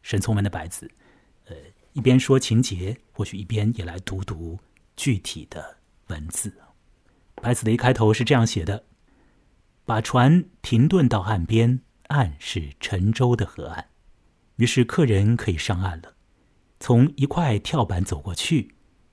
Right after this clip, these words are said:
跳板一端固定在码头石基上，一端搭在船舷。一个人从跳板上走过时，摇摇荡荡不可免。凡要上岸的，全是那么摇摇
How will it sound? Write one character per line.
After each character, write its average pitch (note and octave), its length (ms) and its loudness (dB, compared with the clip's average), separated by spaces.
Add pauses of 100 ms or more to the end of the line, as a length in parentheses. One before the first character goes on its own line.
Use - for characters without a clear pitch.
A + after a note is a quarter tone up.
跳 B2+ 240 0
板 E2+ 340 -6
一 D3 100 -2
端 D#3+ 340 2 (100)
固 C#3 160 2
定 G2 140 0
在 E2 220 -4
码 D#2 260 -8
头 G2 240 -8
石 - 180 -4
基 G#2+ 140 -4
上， A2+ 300 -4 (420)
一 C#3 100 -2
端 D3 400 4 (100)
搭 A2+ 180 2
在 D2 400 -4
船 E2+ 200 -8
舷。 E2+ 220 -8 (760)
一 C#3+ 100 2
个 E3 80 6
人 D3+ 180 8
从 C3+ 220 6
跳 D#3 180 0
板 F2+ 140 0
上 B2+ 140 0
走 F2 180 -4
过 D3 160 0
时， A2 420 0 (460)
摇 A#2+ 200 -4
摇 E3 180 0
荡 D#3 260 0
荡 D3+ 240 -4 (180)
不 B2 80 -2
可 A2 200 -2
免。 E2 280 -6 (840)
凡 G#2+ 200 0
要 G#2 160 4
上 A#2+ 240 2
岸 A2+ 300 2
的， - 240 -12 (180)
全 C#3+ 280 2
是 C3+ 220 2
那 A2+ 120 0
么 F2+ 200 -2 (200)
摇 B2+ 320 0
摇 G#2 400 -4